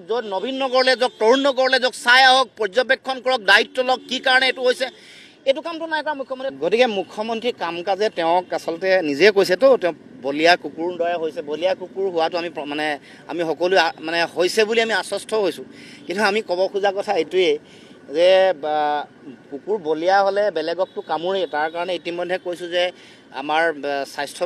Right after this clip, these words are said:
বিভাগৰ ফালৰ পৰা এটা নিৰ্দেশনাই দিব লাগে যে বলীয়া কুকুৰে কামুৰিব পাৰে, বা, ইনজেকশ্যনৰ ব্যৱস্থা কৰি ৰাখিব লাগে সকলোতে। কৃত্ৰিম বানপানী গুৱাহাটীৰ সমাধান কৰিম বুলি তেওঁলোকে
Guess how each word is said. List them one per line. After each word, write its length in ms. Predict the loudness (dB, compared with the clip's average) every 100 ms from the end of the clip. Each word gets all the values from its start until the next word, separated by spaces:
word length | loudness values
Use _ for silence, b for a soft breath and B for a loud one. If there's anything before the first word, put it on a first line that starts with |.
| -4
বিভাগৰ 340 | -2 0 -2 -2
ফালৰ 260 | -2 -2 -2
পৰা 160 | -6 -8 -10 -20 -18 -12
এটা 140 | -6 -4 -4
নিৰ্দেশনাই 480 | -6 -8 -8 -8 -8
দিব 140 | -6 -6
লাগে 220 | -4 -4
যে 100 | -6
বলীয়া 300 | -8 -8 -8
কুকুৰে 280 | -8 -8 -8 -8
কামুৰিব 400 | -10 -6 -4 -4 -4 -6
পাৰে, 220 | -2 0 -2 -6 B B B B _ -10
বা, 120 | -4 -2 0 -2 -6
ইনজেকশ্যনৰ 560 | -10 -4 -4 -4 -6 -4 -6 -8 -18 -12
ব্যৱস্থা 340 | -8 -8 -6 -6
কৰি 120 | -4 -4
ৰাখিব 200 | -4 -4 -4
লাগে 120 | -4 -6
সকলোতে। 340 | -10 -12 -14 -20 B -14
কৃত্ৰিম 340 | -12 -6 -6 -4 -2
বানপানী 500 | -2 -2 -4 -4 -6 -8 -2
গুৱাহাটীৰ 520 | 0 0 -4 -6 -6 -4
সমাধান 380 | -2 0 0 -2 -2
কৰিম 160 | -2
বুলি 160 | 0 -2
তেওঁলোকে 480 | 2 2 2 2